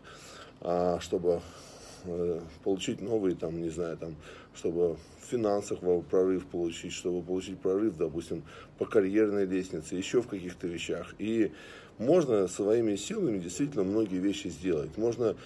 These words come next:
и страну-то, в принципе, поменять, если своими силами мы вот возьмемся, схватимся, то мы ее поменяем. Да, вот я вот общался с украинцами, и сейчас Зеленский там такие порядки наводит, и они прям очень все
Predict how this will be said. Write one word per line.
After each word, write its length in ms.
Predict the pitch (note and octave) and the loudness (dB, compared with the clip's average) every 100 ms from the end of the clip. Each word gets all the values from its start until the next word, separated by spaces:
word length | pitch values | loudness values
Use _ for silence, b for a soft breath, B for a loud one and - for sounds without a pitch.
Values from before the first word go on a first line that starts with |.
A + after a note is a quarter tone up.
| B - | B -10
и 60 | |
страну-то, 520 | A#2+ - A2+ C#3+ F#3+ C3+ | -6 2 2 2 -2 -6
в 60 | |
принципе, 400 | - G#2 - D#2 | -2 -2 -2 -10
поменять, 500 | D#2 F#2+ G2 G#2 F#2+ | -4 -2 0 0 0
если 240 | E2 D#2+ E2 | -4 -8 -6
своими 360 | - F#2+ F#2 | 0 2 0
силами 360 | F2+ A#2+ B2 F#2 | 0 0 2 0
мы 220 | F2 F2 | 2 2
вот 220 | D#2+ D#2 | 2 2
возьмемся, 580 | F2+ F2+ C#3+ G3+ - F#2 B B B | 4 4 0 -2 -4 -10 B B B
схватимся, 580 | - B2 A2 G#2 - D2+ | 4 6 6 2 -6 -6
то 120 | F#2+ | -2
мы 160 | G2+ | 0
ее 220 | G#2 G2+ F2+ | 2 4 4
поменяем. 640 | F#2+ G2+ B2+ G#2+ E2+ D2 - - D#2 | 2 2 0 -2 -4 -10 -14 -8 0
Да, 180 | A2 | 0
вот 180 | A2+ F2+ - | 0 -6 -4
я 140 | F2 | -4
вот 160 | D#2+ - | -2 -6
общался 440 | - G2+ F2+ - | 0 0 0 -6
с 80 | - | -12
украинцами, 720 | E2+ G#2 B2+ G#3 - E2+ E2 B B B B - | -2 2 2 0 -4 -4 -6 B B B B -8
и 340 | F2 F2+ F2+ | -2 2 2
сейчас 320 | F2 - G#2+ F#2 | 0 4 4 4
Зеленский 500 | F#2+ G2+ A#2+ A#2 F#2 | 0 2 2 0 -2
там 220 | F#2 F2+ | -2 -2
такие 280 | G2 - B2 | -4 -4 0
порядки 440 | A#2 G#2 G2 - | 4 4 4 0
наводит, 500 | F#2 G2+ C#3 A2 - | -2 2 4 4 4
и 20 | |
они 160 | F2 F#2 | 0 0
прям 300 | F2 F2+ F#2+ | 0 0 0
очень 240 | G2 G2 | -2 -4
все 260 | F2+ G#2+ | -4 -4